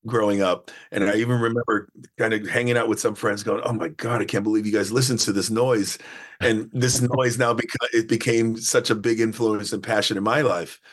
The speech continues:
But it didn't, it didn't resonate with me when I was younger. And it wasn't until bands like Journey and Toto and even Foreigner, they had, they had such a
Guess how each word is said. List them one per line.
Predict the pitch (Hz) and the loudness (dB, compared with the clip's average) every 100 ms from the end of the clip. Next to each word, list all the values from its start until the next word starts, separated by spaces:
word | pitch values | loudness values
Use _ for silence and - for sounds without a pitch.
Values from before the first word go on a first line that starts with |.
| - - _ - | -20 -20 _ -2
But | 113 - _ | -2 -4 _
it | 113 101 | -2 0
didn't, | 123 120 120 113 | 2 0 -2 -2
it | |
didn't | 113 143 131 | 0 2 4
resonate | 123 135 127 98 | 2 2 2 0
with | 101 | -2
me | 95 | -2
when | 90 90 | -2 -2
I | |
was | 87 87 | -2 -2
younger. | 85 85 82 80 - - _ - | -2 -2 -4 -6 -10 -20 _ -4
And | 101 | 0
it | 92 | 2
wasn't | 104 117 | 0 2
until | 110 107 110 | 0 2 2
bands | 104 104 104 | 2 0 2
like | 104 98 - - - _ | 0 0 -4 -20 -20 _
Journey | 101 107 110 110 101 92 | -4 0 2 2 0 0
and | 87 | -4
Toto | - 110 110 101 95 | 0 2 2 2 0
and | 90 87 - - | -4 -10 -14 -8
even | 98 104 98 | -2 0 0
Foreigner, | - 123 120 98 | 0 2 2 2
they | 95 95 | 2 2
had, | 98 95 101 - _ - | 0 -2 -8 -20 _ -8
they | - 107 | -2 0
had | 113 | 2
such | - 120 - | 0 0 0
a | 117 98 95 90 | 2 2 0 -4